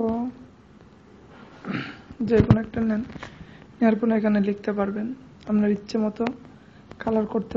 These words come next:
পারবেন, টেক্সটে গিয়া মধ্যখানের লেখাটা, যেমন আমি আমার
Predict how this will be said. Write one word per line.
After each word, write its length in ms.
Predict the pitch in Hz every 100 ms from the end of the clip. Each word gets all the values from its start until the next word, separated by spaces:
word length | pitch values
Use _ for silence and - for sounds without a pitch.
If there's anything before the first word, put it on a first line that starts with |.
| 208
পারবেন, 280 | 202 214 240 240 - - - - - - - - - - - - - - -
টেক্সটে 380 | 233 233 - 233 220
গিয়া 200 | 214 240 - - - - - - - - - -
মধ্যখানের 440 | 220 226 220 220 214
লেখাটা, 240 | 214 208 220
যেমন 160 | 226 220 214
আমি 140 | 214 214 - 214 214 226 - - - - - - -
আমার 140 | 226